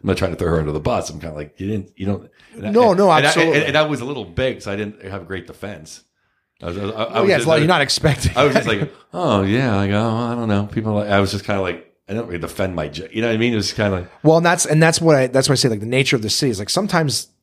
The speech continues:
Speaker 2: people hear the word and shut down. They're not even listening to the context of what's
Speaker 1: Yeah, and
Speaker 2: being
Speaker 1: I don't
Speaker 2: said.
Speaker 1: use any buzzwords by any, by any means. Like, I don't use any slurs or anything. It's just
Speaker 2: No,
Speaker 1: it,
Speaker 2: God, no.
Speaker 1: it's just when you, just when you talk, you know, there's been, you know, whatever, black people, it's like, "Oh," you know,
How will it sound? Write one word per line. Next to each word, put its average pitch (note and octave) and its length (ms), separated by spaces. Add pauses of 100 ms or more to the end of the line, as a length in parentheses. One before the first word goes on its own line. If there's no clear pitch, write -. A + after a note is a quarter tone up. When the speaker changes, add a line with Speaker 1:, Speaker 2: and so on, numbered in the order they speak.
(300)
Speaker 2:
people C#3 240
hear B2 160
the A2+ 100
word A2+ 300
and C3 80
shut G#2 200
down. G#2 140
They're A2+ 140
not D3+ 100
even B2+ 240
listening C3 320
to A#2+ 140
the G2 160
context A2+ 640
of G2+ 100
what's D3 80
Speaker 1:
Yeah, F#3 100
and D3+ 80
Speaker 2:
being D3 100
Speaker 1:
I D3 40
don't E3+ 100
Speaker 2:
said. D3+ 120
Speaker 1:
use C3 100
any A#2+ 180
buzzwords D#2+ 600
by D#2+ 160
any, E2+ 140
by E2+ 160
any E2+ 120
means. D2 320
Like, E2 160
I E2+ 80
don't D2+ 180
use E2 160
any D2+ 260 (500)
slurs D#2 480
or - 80
anything. C2+ 380
It's D3 140
just D3+ 160
Speaker 2:
No, E3 140
Speaker 1:
it, B2 60
Speaker 2:
God, B2 260
no. F#2+ 100
Speaker 1:
it's G2 120
just A2 120
when G#2+ 80
you, G2+ 80
just F#2+ 160
when G2 120
you F2 80
talk, G2+ 520 (140)
you F#2 140
know, D#2 320 (580)
there's G2 240
been, G2 340
you G2 100
know, D#2+ 100
whatever, F2 260
black G2 320
people, D2 220
it's C#2+ 60
like, E2 80
"Oh," A2 640
you - 120
know, - 80